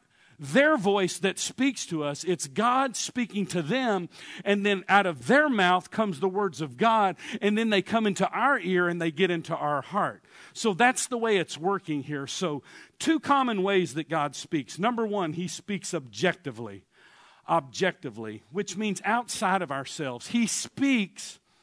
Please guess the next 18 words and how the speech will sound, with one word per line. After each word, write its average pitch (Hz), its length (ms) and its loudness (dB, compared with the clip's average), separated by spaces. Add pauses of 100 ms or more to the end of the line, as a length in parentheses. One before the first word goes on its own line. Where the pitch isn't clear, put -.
(260)
through 196 260 0
other 175 140 0
people 156 340 -4
oftentimes. 123 880 -10
Can, 143 160 -12
can 160 200 -14
you 170 120 -4
relate 165 260 0
to 190 120 -8
that? 196 260 -4 (380)
Oftentimes 226 580 2
in 214 80 0
our 190 120 2
life, 196 240 4
God 202 300 2
speaks - 880 -2 (420)
through 208 240 -2
people. 185 440 -2